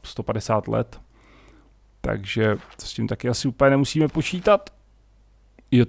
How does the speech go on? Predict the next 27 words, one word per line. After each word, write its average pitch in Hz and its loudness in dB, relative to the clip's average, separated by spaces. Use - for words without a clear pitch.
tady 196 8
mi 233 6
to 208 6
dá 175 6
univerzitu. 117 2
Aha, 135 0
já 151 0
ji 139 0
musím 127 -2
odemknout 147 -4
prvé. 113 0
Počkej, - -6
a 117 -2
jo, 117 2
tady 156 0
to 123 -2
je. 101 -2
Aha, 117 -12
a, 113 -12
a - -8
já - -14
jsem 98 -8
vůl. 110 -8
Já 110 -2
jsem 104 -2
taky 120 -4
vůl. 104 -2